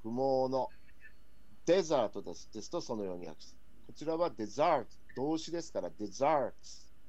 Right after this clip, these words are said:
見捨てる。ちなみにもっと似たよ-、あの、似たような言葉にデザートというのがありますね。これSが一つ多いデザートですね。これは食後の後の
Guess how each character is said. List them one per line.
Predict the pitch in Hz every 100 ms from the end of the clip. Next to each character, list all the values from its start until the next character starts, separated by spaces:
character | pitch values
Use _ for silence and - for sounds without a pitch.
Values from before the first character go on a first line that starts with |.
| - - - - -
見 | 107
捨 | - -
て | 147
る。 | 147 - - - - - - - - - - -
ち | -
な | 190 208
み | 202 196
に | 190 165 - - 165
も | 214
っ |
と | 190
似 | 143 139
た | 147 143
よ-、 | 139 131
あ | 123
の、 | 127 123 120 - - - - - - -
似 | 127
た | 139
よ | 135 127
う |
な | 113
言 | 101 101 90
葉 | 90
に | 90 82 - -
デ | 107
ザ | 117 175 170
ー | 131
ト | 104
と | -
い | 95
う |
の |
が | 82
あ |
り | 85
ま | 78 78
す | 104
ね。 |
こ | 107
れ | 120
S | 165 214 - 175
が | 113
一 | - 185
つ | 156
多 | 127 220
い | 185 110 - - - - -
デ | 113
ザ | 98 139 139 92
ー |
ト | 95
で | 82
す | -
ね。 | 107 156 160 - - - - - - - -
こ | 165
れ | 165
は | 160 156 131
食 | 131 139
後 | 135 135
の | 131 127
後 | 131 120
の | 143 196